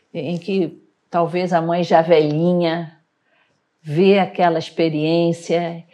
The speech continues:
e se alegra, a semente brotou. Demorou um pouquinho, né? Nesse sentido, a gente precisa respeitar também a personalidade de cada um.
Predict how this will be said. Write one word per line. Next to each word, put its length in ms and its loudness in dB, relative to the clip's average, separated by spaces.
e 80 -10
se 120 -2
alegra, 760 2
a 80 -12
semente 640 -6
brotou. 480 -4
Demorou 460 -2
um 40 -6
pouquinho, 640 -2
né? 240 -6
Nesse 180 -4
sentido, 320 -2
a 60 2
gente 380 -6
precisa 420 -2
respeitar 880 -4
também 600 -8
a 120 -2
personalidade 920 -4
de 100 -16
cada 300 -2
um. 180 -10